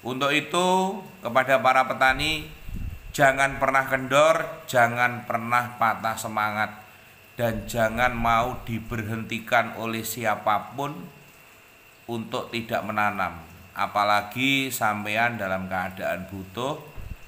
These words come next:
dan lapar akibat pandemi. Tet-,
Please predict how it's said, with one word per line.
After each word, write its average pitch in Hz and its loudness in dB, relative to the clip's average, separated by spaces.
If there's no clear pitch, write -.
dan 95 -2
lapar 101 0
akibat 98 -8
pandemi. 98 -6
Tet-, - -8